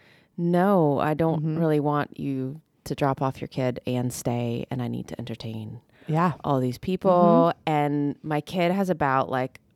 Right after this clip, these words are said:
Speaker 1: a three-minute attention span to play with you. So are
Speaker 2: Yeah.
Speaker 1: we really playing together? Or are
Speaker 2: Are we
Speaker 1: we
Speaker 2: just
Speaker 1: just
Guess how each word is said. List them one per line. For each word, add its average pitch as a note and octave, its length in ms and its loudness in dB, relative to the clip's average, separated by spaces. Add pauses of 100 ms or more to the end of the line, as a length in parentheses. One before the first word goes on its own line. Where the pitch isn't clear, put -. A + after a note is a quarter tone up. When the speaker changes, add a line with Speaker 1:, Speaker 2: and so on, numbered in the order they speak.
(100)
Speaker 1:
a C#3+ 60 -2
three-minute E3 640 -2
attention G#3 440 0
span G#3+ 320 -2
to A3 80 -2
play G#3+ 240 -2
with A3+ 180 -2
you. G#3+ 140 0
So G#3+ 160 0
are D#3+ 160 4
Speaker 2:
Yeah. D#3 140 6
Speaker 1:
we D3 60 2
really F3+ 320 2
playing G#3+ 360 -2
together? G3+ 360 2
Or G#3 140 6
are D#3 160 6
Speaker 2:
Are D3+ 60 4
we D3 80 4
Speaker 1:
we D3 40 0
Speaker 2:
just C#3+ 120 2
Speaker 1:
just E3+ 120 4